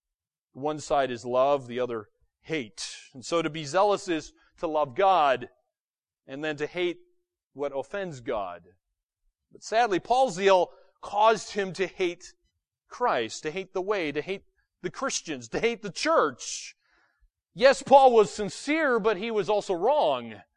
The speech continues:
And so the world is just full of these kind of people who are sincere in their religious beliefs. And, and they are quite happy. A lot of people are happy for you to believe what you believe. Just don't tell them they're wrong.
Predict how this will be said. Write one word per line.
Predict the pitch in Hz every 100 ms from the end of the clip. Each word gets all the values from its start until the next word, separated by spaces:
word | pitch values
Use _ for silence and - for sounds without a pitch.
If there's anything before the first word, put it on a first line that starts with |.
| _ _ _ _ _
And | 180
so | 170 202
the | 214
world | 277 302 214
is | 190 -
just | - 190 -
full | - 339 220
of | 151
these | 180 -
kind | 170 151
of |
people | - 202 202 156
who | 170
are | 160 135 - _
sincere | - - 220 - - 311 311 262
in | 214
their | 202
religious | 185 185 240 202 -
beliefs. | 170 190 240 208 - - - - _ _ _ _ _ _ _ _ _ _ - -
And, | 160 160 165
and | 156
they | 165 190 170 123 _ _ _ _ _ _ _ _ _
are | - 143
quite | - 165
happy. | 151 208 208 156 135
A | 147
lot | 175 226
of |
people | - 160 151
are | 135
happy | 180 196 175
for | -
you | 160 156
to |
believe | 131 139 202 196 147
what | 143
you | 139
believe. | 123 135 247 175 131 _ _ _ _ 165
Just | 175 196
don't | 170 139
tell | 175 170
them | 143 135
they're | 123
wrong. | 135 220 147 101